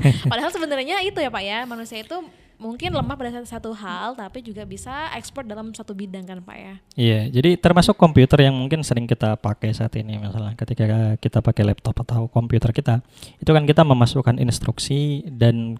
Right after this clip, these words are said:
Speaker 1: komputer, dan komputer kita itu kemudian mengolahnya sehingga kemudian, eh, kayak apa ya, eh, mereka melakukan apa yang kita inginkan gitu. Nah, bedanya dengan artificial intelligence adalah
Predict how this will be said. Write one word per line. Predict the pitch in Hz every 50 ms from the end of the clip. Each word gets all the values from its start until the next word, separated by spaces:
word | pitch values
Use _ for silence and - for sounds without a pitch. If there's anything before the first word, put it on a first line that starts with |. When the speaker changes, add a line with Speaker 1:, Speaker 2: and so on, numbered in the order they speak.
| _
Speaker 1:
komputer, | - - 113 110 - 117 113 120 127 127 - 135 131
dan | 117 120 117
komputer | - 127 123 120 113 - 120
kita | - - 117 120
itu | 131 - 135 -
kemudian | 131 120 117 117 - 120 117 110
mengolahnya | 113 110 113 113 110 107 - 131 127 135 139 135
sehingga | - - 120 117 120
kemudian, | 120 - 120 117 117 117 123 131 131 131 - - - - - - - _ _
eh, | - 120 117 117 113 113 -
kayak | - 113 107 107 110 - _ _
apa | - 131 - - 117
ya, | 110 107 107 104 - - _ _ _
eh, | 147 123 120 113 113 113 113 110
mereka | 113 117 123 123 147
melakukan | 143 135 120 117 - 120 - 139
apa | 139 131 123 - 120
yang | 123 123 113
kita | - 117 - 123 123 123 123 135
inginkan | 143 131 117 110 113 120 - 107 107 107
gitu. | 107 104 _ - 120 - - - - - - -
Nah, | 139 135
bedanya | 131 143 147 196 220 196 160 139
dengan | 135 127 131
artificial | 127 123 - - 131 123 - 127 127 131 131
intelligence | 123 123 120 113 113 113 131 139 131 123
adalah | 117 113 104 107 110 117 127 123 123